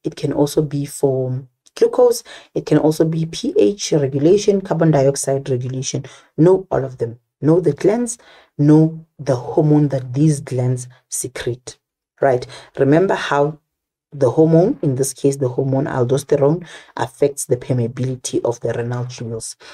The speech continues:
Remember, aldosterone, when it is high, the permeability will also be high. A lot is going to be high here. So you can even remember it like this. It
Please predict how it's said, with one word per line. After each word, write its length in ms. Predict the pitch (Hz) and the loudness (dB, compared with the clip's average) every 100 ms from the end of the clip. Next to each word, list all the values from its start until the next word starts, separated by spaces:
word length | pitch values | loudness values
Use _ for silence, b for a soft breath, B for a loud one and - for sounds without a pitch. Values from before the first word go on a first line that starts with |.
| B - | B -4
Remember, 400 | 131 135 139 127 _ _ _ _ _ _ _ _ | 0 2 2 -2 _ _ _ _ _ _ _ _
aldosterone, 640 | 147 139 170 170 196 185 170 | 0 2 2 4 4 4 4
when 180 | 139 143 | 4 4
it 160 | 143 | 4
is 140 | 127 123 | 0 -4
high, 540 | - 165 156 214 277 - _ _ _ _ _ _ _ - _ | -4 0 2 2 -2 -12 _ _ _ _ _ _ _ -20 _
the 80 | 139 | -4
permeability 760 | - 135 127 127 139 135 - 139 | 0 -2 -2 -2 -2 -2 -2 -2
will 200 | 127 117 | 0 0
also 340 | 123 123 - | 0 0 -4
be 160 | 131 127 - | -4 -8 -8
high. 220 | - 123 - - _ _ | -6 -6 -8 -20 _ _
A 60 | 160 | 2
lot 260 | 156 - | 4 4
is 140 | 170 135 | 2 0
going 240 | 123 127 | -2 -4
to 100 | 123 | -4
be 100 | 127 | -10
high 280 | - - 151 | -8 -4 -4
here. 220 | - 120 - B B | -2 -6 -6 B B
So 100 | - | 2
you 160 | 196 196 | 2 4
can 220 | 196 185 | 4 4
even 240 | 190 208 196 | 4 4 2
remember 480 | 143 127 135 131 - | 2 0 0 0 0
it 200 | 135 - | -4 -2
like 220 | 117 - | -2 -2
this. 280 | 113 117 - B B B _ | -2 -2 -8 B B B _
It 180 | 151 139 | 2 2